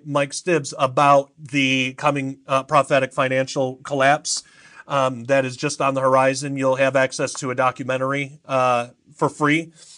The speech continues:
if you're a member, uh, right there at dailyrenegade dot com. So you will have access to that. But if you're not a member, you can still go watch that episode.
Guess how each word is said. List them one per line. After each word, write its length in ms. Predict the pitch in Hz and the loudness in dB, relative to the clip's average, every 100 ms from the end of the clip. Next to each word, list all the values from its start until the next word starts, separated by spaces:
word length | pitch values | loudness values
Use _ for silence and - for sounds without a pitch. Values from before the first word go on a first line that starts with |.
| - | -6
if 140 | 156 | -2
you're 120 | 147 139 | 4 4
a 60 | |
member, 480 | 135 139 160 165 - - | 4 2 0 -2 -6 -2
uh, 220 | 135 131 | 0 0
right 260 | 135 143 143 | 2 2 2
there 160 | 139 135 | 2 2
at 100 | 139 | 2
dailyrenegade 560 | 139 135 135 139 135 | -2 0 -2 -2 -2
dot 200 | 135 131 | -2 -2
com. 300 | 139 139 143 | 0 -2 -2
So 360 | 143 151 131 123 | -4 2 2 2
you 160 | 131 | -2
will 160 | 139 151 | 0 2
have 140 | 147 | 2
access 380 | 139 139 147 131 | 0 -2 -6 -6
to 80 | 127 | -4
that. 220 | 131 143 | 0 0
But 100 | 139 | -2
if 80 | 143 | -6
you're 100 | 151 | -2
not 180 | 165 185 | 2 2
a 40 | |
member, 440 | 175 175 175 170 170 _ _ _ - | 2 2 2 2 0 _ _ _ -8
you 100 | 151 | -4
can 140 | 151 | -4
still 260 | - 170 160 | 0 2 4
go 100 | 165 | 4
watch 320 | 156 147 143 | 4 4 2
that 200 | 151 143 | 2 2
episode. 720 | 160 160 170 170 160 151 147 | 2 0 -2 0 2 2 0